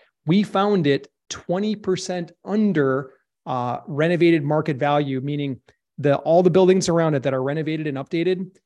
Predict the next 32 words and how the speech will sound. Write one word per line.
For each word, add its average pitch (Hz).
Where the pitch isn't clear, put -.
they're 151
renting 170
twenty 175
percent 160
higher 151
than 143
the 143
building 143
that 135
we 139
found. 135
So -
we 143
have 135
a 135
ton 165
of 147
upside 127
on 143
this 127
property. 127
We 135
go 143
in 143
there 135
and 127
clean 156
it 139
up 175
a 175
little 175
bit, 185